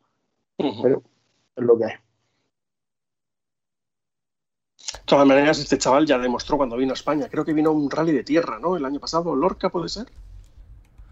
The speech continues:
Speaker 2: Puede ser.
Speaker 1: Sí, creo que fue Lorca del año pasado, que vino la primera del año y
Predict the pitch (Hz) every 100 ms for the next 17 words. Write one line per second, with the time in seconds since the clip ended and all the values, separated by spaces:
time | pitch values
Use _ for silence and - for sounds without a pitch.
0 | - - - - - 143 165 151 120 -
1 | _ _ - - - - - 160 147 160
2 | 170 165 160 165 190 156 139 147 - -
3 | 175 131 113 139 147 123 117 107 110 117
4 | 123 123 139 139 147 165 180 202 269 -
5 | - - - - 143 139 123 113 104 101
6 | 98 98